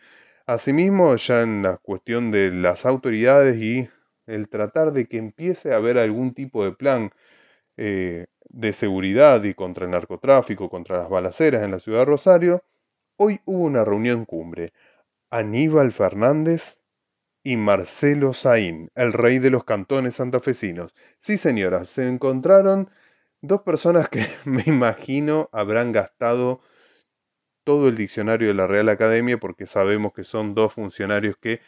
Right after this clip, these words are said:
les gusta muchísimo hablar. Bueno, Marcelo Saín dijo que le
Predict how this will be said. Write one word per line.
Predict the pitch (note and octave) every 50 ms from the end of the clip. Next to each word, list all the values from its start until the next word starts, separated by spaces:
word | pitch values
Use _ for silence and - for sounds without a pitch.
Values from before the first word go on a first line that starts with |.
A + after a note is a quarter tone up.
| _ _ _ _
les | - B2+ A#2+ A2+
gusta | A2+ C3+ C#3+ - - C3
muchísimo | A#2 A#2 A#2+ A#2+ - - F3+ E3 B2+ G#2 - - F#2+ F#2 F#2
hablar. | F2+ E2+ E2 E2 - -
Bueno, | G2 B2+ B2+ G2+ E2+ F2+ F2+ G2
Marcelo | G#2 A#2 B2+ C3 - D#3+ D#3 D#3 C#3+
Saín | - - D3 D#3 F3+ F#3
dijo | E3 D#3+ D#3 - - C#3 C3
que | - B2 B2
le | B2 A#2+ A#2+ B2 B2 - -